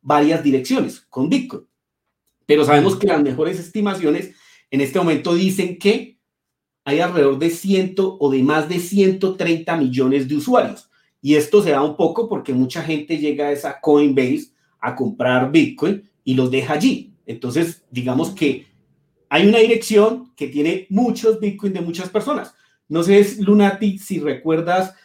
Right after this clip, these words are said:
Speaker 1: de cuánto fue el último reporte de Coinbase en la cantidad de usuarios. Creo que superaban los sesenta millones de
Speaker 2: No.
Speaker 1: usuarios nada más validados, identificados, nada más en Coinbase. Creo que ese era el dato, pero bueno, es un proxy.
Speaker 2: Me suena
Speaker 1: Es
Speaker 2: que era bastante más, ¿eh?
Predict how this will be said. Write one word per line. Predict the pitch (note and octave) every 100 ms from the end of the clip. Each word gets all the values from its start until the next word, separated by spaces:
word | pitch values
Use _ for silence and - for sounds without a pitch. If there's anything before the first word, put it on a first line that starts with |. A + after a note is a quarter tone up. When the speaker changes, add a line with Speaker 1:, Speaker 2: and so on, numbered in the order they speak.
| _
Speaker 1:
de | C#3+ D3
cuánto | D#3+ D#3 F#3+
fue | F#3+
el | F#3+
último | F#3 G3+ F#3
reporte | D3 C3 D3 C#3+ -
de | F3 E3
Coinbase | D3+ D3+ D#3 E3+ E3+
en | F#3
la | D#3
cantidad | C#3 B2+ C3
de | D3
usuarios. | F#3+ G3 B2+ -
Creo | D3
que | D3 E3 D3 - _
superaban | - C#3 B2 C3 D3+ E3+
los | D#3
sesenta | C3+ - C#3+ E3+ F3
millones | C#3+ D3 D#3+
de | D3+
Speaker 2:
No. |
Speaker 1:
usuarios | - D3 D#3 E3+ - _ _
nada | D#3+ F3+ G3+ G#3+ G#3 A3+
más | A3 G3+ A3 - -
validados, | D3 D3 C3+ D#3+ B2+ A2 -
identificados, | D3 C#3+ B2+ B2 B2+ D#3+ G#3 B3+ - _ _ _ _
nada | C#3+ D#3+ E3 F3+
más | F3+ E3+ F3
en | E3+
Coinbase. | E3+ E3 E3 C3 - - _
Creo | - E3+ G#3
que | G3+ D3+
ese | F3
era | E3+
el | E3
dato, | E3 E3 -
pero | C#3+ C3 - _ _ -
bueno, | D#3 A#2+
es | -
un | E3+
proxy. | F3 F#3+ - - - _ -
Speaker 2:
Me | C3+
suena | D3 D#3
Speaker 1:
Es | F3+
Speaker 2:
que |
era | E3 E3
bastante | D3+ - D3+ D#3 B2+
más, | B2 A2+ -
¿eh? | E3